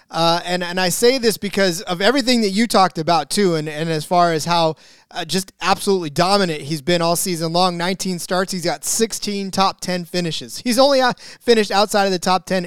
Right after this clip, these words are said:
in three races. He's only finished outside of the top five in eight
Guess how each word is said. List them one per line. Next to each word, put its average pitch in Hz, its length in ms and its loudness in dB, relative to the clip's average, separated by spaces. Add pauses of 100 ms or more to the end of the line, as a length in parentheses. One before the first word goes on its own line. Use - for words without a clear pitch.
in 190 220 -4
three 196 340 0
races. 175 480 -2 (320)
He's 208 220 -4
only 240 240 4
finished 233 320 0
outside 208 320 0
of 202 40 -2
the 190 80 -4
top 180 280 0
five 240 560 0
in 214 180 -4 (180)
eight 240 220 -4